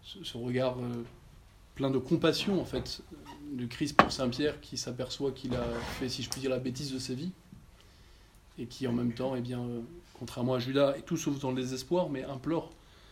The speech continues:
cette miséricorde de Dieu qui ne se fait pas attendre. Et on a de nouveau ce regard du Christ saisissant sur la croix, avec, euh, cet échange extraordinaire qu'on va, qu'on va, qu'on va évoquer avec le bon larron, bien sûr.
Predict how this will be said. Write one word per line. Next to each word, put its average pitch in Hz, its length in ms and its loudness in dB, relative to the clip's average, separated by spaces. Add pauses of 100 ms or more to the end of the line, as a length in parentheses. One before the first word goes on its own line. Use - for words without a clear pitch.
(380)
cette - 260 -6
miséricorde 127 460 0
de 127 100 0
Dieu 127 160 2
qui 139 120 0
ne 120 40 -2
se 123 120 -4
fait 127 120 -2
pas 127 220 0
attendre. 160 360 2 (1040)
Et 127 140 0
on 123 140 2
a 123 120 0
de 127 120 0
nouveau 139 240 2
ce 139 140 0
regard 127 260 4
du 131 100 -4
Christ - 260 -4
saisissant 139 640 -2 (840)
sur - 220 -6
la 120 80 0
croix, 139 380 2
avec, 127 300 -4
euh, 127 40 -2
cet 123 260 -6
échange 127 340 -2
extraordinaire 123 640 -2
qu'on - 120 -12
va, 123 160 -6 (920)
qu'on - 120 -8
va, 123 180 -2 (160)
qu'on 135 80 -4
va 127 80 2
évoquer 127 420 -2 (400)
avec 123 260 -4
le 131 60 0
bon 120 160 2
larron, 120 220 0
bien 123 160 -2
sûr. 127 220 -6